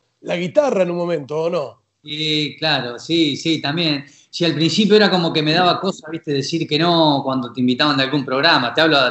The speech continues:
Speaker 2: los inicios de, de, de mi carrera. Y, y, bueno, me daba mucha cosa decir que no. Entonces, nada, terminaba yendo a algún programa o a algunos lugares y, uy, me costaba un montón.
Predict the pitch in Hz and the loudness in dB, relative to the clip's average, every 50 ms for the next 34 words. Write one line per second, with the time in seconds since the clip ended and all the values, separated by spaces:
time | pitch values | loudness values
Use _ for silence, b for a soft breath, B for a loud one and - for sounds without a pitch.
0 | 117 120 113 113 - - 127 131 151 160 151 - - 139 113 113 120 117 117 117 | -2 -4 -8 -8 -8 -6 -2 0 2 2 0 0 0 -2 -2 -2 -2 -4 -4 -6
1 | 113 117 113 110 110 - _ b b b b b b b _ - 117 120 120 123 | -6 -6 -8 -8 -8 -12 _ b b b b b b b _ -4 -4 -2 0 0
2 | 120 104 120 123 131 135 151 143 123 113 110 107 - - - _ _ _ _ _ | 0 0 0 -2 0 2 2 2 2 2 -2 -4 -6 -10 -16 _ _ _ _ _
3 | _ - 156 143 139 135 131 127 123 123 120 117 117 113 110 110 107 104 104 101 | _ -4 0 2 4 6 6 6 6 6 4 4 2 2 0 -2 -2 -4 -6 -8
4 | 104 _ _ _ _ _ - 139 127 127 135 135 139 147 147 139 135 135 160 175 | -12 _ _ _ _ _ -8 -6 -4 -2 0 2 2 4 4 4 4 4 4 4
5 | 170 165 165 156 170 147 127 185 180 - 170 147 - - 170 156 - 151 165 170 | 4 2 2 2 0 0 0 0 0 0 0 0 0 0 0 0 2 0 2 2
6 | 160 147 139 131 127 175 170 170 - 165 143 127 120 - - - - - - - | 2 2 2 0 0 -2 -2 -2 0 0 0 0 -2 -4 -8 -10 -10 -10 -4 -2
7 | 147 151 139 123 120 120 117 120 127 139 156 156 151 147 139 131 127 123 123 123 | 0 2 2 2 0 -2 -6 -6 -4 -2 0 2 2 2 2 2 2 0 -2 -2
8 | 120 - 156 151 139 135 127 123 123 123 123 - 123 135 151 139 135 131 131 151 | -4 -4 -4 -2 -2 0 -2 -2 -2 -4 -6 -6 -4 -4 -4 -2 -2 0 2 2
9 | 170 170 160 151 139 131 127 123 120 117 117 117 113 113 113 113 113 117 120 147 | 4 4 4 2 2 0 -2 -4 -4 -6 -6 -8 -8 -8 -8 -8 -8 -8 -6 -4
10 | 151 147 135 139 151 160 170 175 170 170 160 - - - - _ _ _ _ _ | -4 -2 -2 0 2 2 4 2 2 0 -4 -6 -10 -18 -20 _ _ _ _ _
11 | _ _ - - 156 139 139 135 131 131 127 123 127 139 156 170 170 170 147 139 | _ _ -8 -4 0 2 2 2 2 2 2 0 2 2 2 4 4 4 4 2
12 | 135 131 131 - - 180 175 156 143 139 139 135 117 170 143 117 101 | 0 0 -2 -2 0 0 0 0 0 0 0 0 2 0 0 0 -2